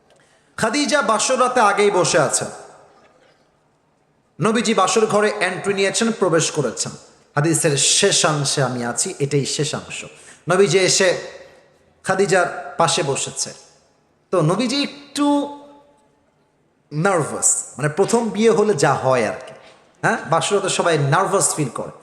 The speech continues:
নবীজিও নার্ভাস। তো নবীজি চুপচাপ বসে আছে, খাদিজাও চুপচাপ বসে আছে। তো খাদিজা যেহেতু আগের থেকে একটু অভিজ্ঞ মানুষ, নবীর চাইতে একটু বেশি, তো খাদিজা নিজের থেকেই বলছে, "আচ্ছা,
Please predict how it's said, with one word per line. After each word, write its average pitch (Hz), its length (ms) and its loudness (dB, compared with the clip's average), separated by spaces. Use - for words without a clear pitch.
নবীজিও 233 340 2
নার্ভাস। 127 540 0
তো 247 80 4
নবীজি 233 540 2
চুপচাপ 262 440 0
বসে 240 240 2
আছে, 254 240 4
খাদিজাও 226 560 0
চুপচাপ 202 420 2
বসে 147 240 2
আছে। - 300 -6
তো - 80 2
খাদিজা 294 460 0
যেহেতু 269 380 0
আগের 196 320 2
থেকে 233 260 2
একটু 226 280 4
অভিজ্ঞ 208 420 2
মানুষ, 190 420 2
নবীর 208 340 2
চাইতে 196 260 2
একটু 190 180 -8
বেশি, 147 500 -2
তো 196 80 4
খাদিজা 277 400 0
নিজের 233 300 4
থেকেই 240 340 0
বলছে, 214 400 4
"আচ্ছা, 190 540 2